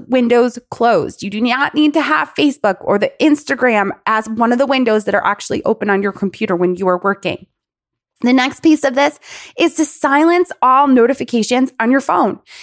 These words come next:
If you are getting notifications from Instagram, TikTok, Pinterest, Twitter, wherever you're potentially getting actual notifications on your phone from, make sure that they are silenced if they are not already.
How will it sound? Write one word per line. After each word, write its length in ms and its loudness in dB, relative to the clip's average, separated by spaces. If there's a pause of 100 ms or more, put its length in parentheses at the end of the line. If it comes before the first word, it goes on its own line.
(160)
If 200 0
you 220 0
are 100 0
getting 240 4
notifications 760 0
from 200 -6
Instagram, 640 -2
TikTok, 760 -4 (100)
Pinterest, 720 -2 (180)
Twitter, 380 0
wherever 440 0
you're 200 2
potentially 800 -2
getting 360 0 (460)
actual 440 -2
notifications 680 0
on 100 0
your 80 -2
phone 260 0
from, 280 -2 (840)
make 220 2
sure 180 -2
that 160 0
they 140 0
are 60 -2
silenced 560 -8 (120)
if 300 -2
they 160 0
are 80 2
not 180 2
already. 400 -2